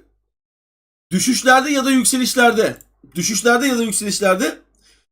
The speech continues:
sizlerin ekonomi politikalarına göre neden düşüyor, neden yükseliyor? Bunları anlamanız gerekiyor. En önemlisi olan bu. Mesela s-, size şöyle söyleyeyim ben.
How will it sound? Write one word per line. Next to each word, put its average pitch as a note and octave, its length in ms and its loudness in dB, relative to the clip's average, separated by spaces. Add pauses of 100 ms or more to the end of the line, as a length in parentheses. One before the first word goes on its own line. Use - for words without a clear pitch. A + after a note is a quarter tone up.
(140)
sizlerin B3 760 0 (320)
ekonomi A#3 400 2
politikalarına B3 640 0
göre A3 400 0 (840)
neden F#3+ 520 2 (180)
düşüyor, A#3 480 0
neden B3 260 4
yükseliyor? F#3+ 560 0
Bunları A#3 280 2
anlamanız C4 480 0
gerekiyor. F3 420 -4
En G3+ 120 -2
önemlisi B3 320 -6
olan A#3+ 260 0
bu. A3+ 100 2
Mesela B3 480 0
s-, - 260 -6
size C#4+ 240 -4
şöyle D#4 220 -2
söyleyeyim A#3+ 380 -2
ben. A2+ 180 -8